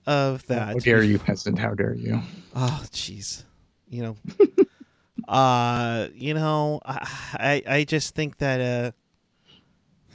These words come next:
Speaker 1: uh, <laughs> uh, Andy Man, uh, like you said earlier, i-, i-,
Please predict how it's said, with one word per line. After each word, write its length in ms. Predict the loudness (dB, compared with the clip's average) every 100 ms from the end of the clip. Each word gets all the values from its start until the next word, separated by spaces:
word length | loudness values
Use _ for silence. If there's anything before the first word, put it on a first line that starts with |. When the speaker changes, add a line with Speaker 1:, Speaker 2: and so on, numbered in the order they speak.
| -20 -20 -8 -4
Speaker 1:
uh, 80 | -4 _ -14
<laughs> 60 | -14 _ -20 _ _ -20 -20 -20 -12
uh, 360 | -2 0 2 0 0
Andy 260 | 0 0 -2
Man, 440 | -2 -2 -4 -4
uh, 480 | 0 2 2 0 -2 -6
like 300 | -2 -2 -2
you 100 | -8
said 260 | -2 0 0
earlier, 640 | 0 2 2 2 2 0 -2
i-, 200 | -6 -8 -4
i-, 320 | -2 -2 -4